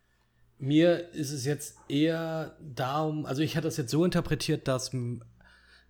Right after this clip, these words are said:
den eher Grogu schützen möchte. Und er weiß, okay, die sind jetzt hier in einer Position, die jetzt einfach nicht gut ist.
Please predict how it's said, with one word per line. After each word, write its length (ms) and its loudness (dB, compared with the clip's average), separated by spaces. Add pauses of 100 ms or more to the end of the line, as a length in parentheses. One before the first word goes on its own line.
(140)
den 400 4 (460)
eher 320 4
Grogu 400 0
schützen 420 -4
möchte. 320 -4
Und 80 -6
er 80 -2
weiß, 260 0
okay, 220 -6
die 120 -2
sind 180 -2
jetzt 140 -2
hier 160 -2
in 80 -4
einer 260 -2
Position, 560 -2
die 100 -8
jetzt 180 -10
einfach 180 -4
nicht 180 -6
gut 180 -6
ist. 320 -8